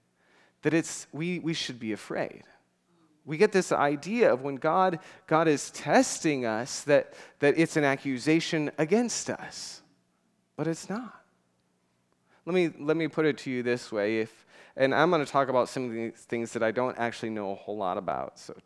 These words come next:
Tom, you may correct me, but I know that when you get in a plane, before you take off, you do a pre-flight check. Why? So you know everything's working right before you take off. Is that right? Is that how it works?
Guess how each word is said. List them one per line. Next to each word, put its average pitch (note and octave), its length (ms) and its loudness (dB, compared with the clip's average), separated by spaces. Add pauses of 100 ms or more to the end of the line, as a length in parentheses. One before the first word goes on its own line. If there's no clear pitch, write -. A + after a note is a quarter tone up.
(180)
Tom, B2 340 -6
you A2+ 80 -10
may G2+ 160 -8
correct A2 420 -6
me, G#2+ 200 -10
but G#2 340 -4 (340)
I C3 140 2
know G#3+ 220 4
that A#3+ 100 10
when F#3 220 6
you F3 100 -2
get F3+ 220 4
in E3+ 100 4
a C#3 60 4
plane, D#3+ 340 0
before D3+ 320 -2
you C3+ 80 -2
take C3 340 -6
off, B2 280 -2
you A#2 80 -8
do A#2 180 -4
a G#2+ 60 -2
pre-flight A#2+ 720 -4 (200)
check. - 720 -4 (1040)
Why? B2+ 540 0 (420)
So - 200 -4
you D#3 120 0
know G3 200 6
everything's D#3+ 600 2
working C#3+ 540 0
right G2+ 360 -2 (240)
before E3+ 300 -2
you D#3+ 80 -2
take E3+ 220 0
off. - 380 -4
Is - 80 -20
that F#3 100 0
right? G#3 260 2 (480)
Is C3+ 120 -6
that E3+ 120 8
how F#3 200 6
it F3+ 40 4
works? F3+ 460 0